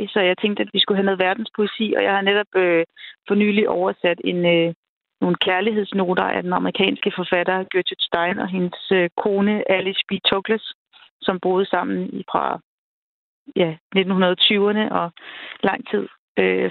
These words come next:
frem, og var elskende, og har skrevet de her meget søde kærlighedsnoter til hinanden, så jeg tænkte, vi skulle have en lille smagsprøve på dem.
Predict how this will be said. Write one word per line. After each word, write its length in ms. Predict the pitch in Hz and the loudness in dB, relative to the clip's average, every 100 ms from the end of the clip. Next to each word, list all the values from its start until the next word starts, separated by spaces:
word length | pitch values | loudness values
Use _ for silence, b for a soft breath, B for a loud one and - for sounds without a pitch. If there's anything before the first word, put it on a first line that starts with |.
| - | 0
frem, 200 | 214 254 - - | -2 -2 -10 -4
og 360 | 202 202 220 - _ _ _ - | -2 0 -2 -6 _ _ _ -2
var 260 | 175 165 - _ _ _ _ - | 0 0 -8 _ _ _ _ 0
elskende, 440 | 202 240 - 262 - _ _ - | 0 0 -2 -2 -4 _ _ -2
og 180 | 190 185 | -2 -2
har 80 | 180 | -2
skrevet 280 | 185 185 190 | 0 0 2
de 80 | |
her 140 | 190 185 | 0 2
meget 380 | 175 175 196 202 | 0 0 0 0
søde 460 | - 180 175 190 B B B B - | 2 4 2 0 B B B B -2
kærlighedsnoter 840 | 180 175 196 196 - 180 170 190 - - | 0 0 0 -2 -2 0 0 -2 -6 -2
til 80 | 196 | 2
hinanden, 300 | 180 175 196 | 4 2 0
så 40 | |
jeg 120 | 196 - | -2 0
tænkte, 220 | 208 208 | 0 0
vi 60 | |
skulle 180 | 208 202 | 0 0
have 100 | 196 | 2
en 60 | 196 | 2
lille 220 | 202 214 | 2 0
smagsprøve 500 | 196 190 196 - 190 | 2 0 0 0 0
på 80 | 190 | 0
dem. 200 | 185 | -2